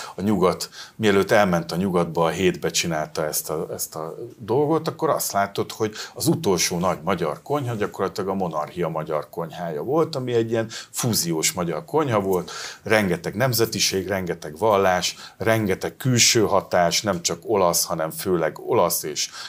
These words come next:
és franc-, a francia konyhának nagyon erős hatása volt, stb. stb. Abba a szakácskönyvben, az Emma asszonyban például nagyon jól látszanak a rétegek,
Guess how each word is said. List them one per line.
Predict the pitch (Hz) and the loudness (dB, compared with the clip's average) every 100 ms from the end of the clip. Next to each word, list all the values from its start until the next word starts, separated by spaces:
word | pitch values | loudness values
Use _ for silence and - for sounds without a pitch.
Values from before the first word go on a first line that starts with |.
| - | -10
és | 87 - | -2 2
franc-, | 110 113 - | 4 2 0
a | 101 | -2
francia | - 110 107 101 | 0 2 2 0
konyhának | 90 95 85 87 85 82 | 0 -4 0 0 0 0
nagyon | - 90 | -2 -2
erős | 85 85 85 | 0 0 0
hatása | - 85 82 82 - | -2 -4 -4 -4 -4
volt, | 85 87 87 - - - | -2 -4 -6 -10 -10 -6
stb. | - 85 80 | -6 -4 -6
stb. | - - 139 120 104 113 | -2 0 2 2 2 4
Abba | 127 113 | 4 6
a | 98 | 4
szakácskönyvben, | - 104 98 90 - 90 87 | 4 2 0 0 -2 -2 0
az | 87 | 2
Emma | 92 90 | 2 2
asszonyban | 82 - 92 87 | 2 0 -2 -4
például | 85 85 | -4 -2
nagyon | 92 87 80 | 0 0 2
jól | 80 | 2
látszanak | 78 73 - 78 - | 2 0 -4 -6 -8
a | 80 | -2
rétegek, | 117 127 107 98 85 | 0 0 0 0 0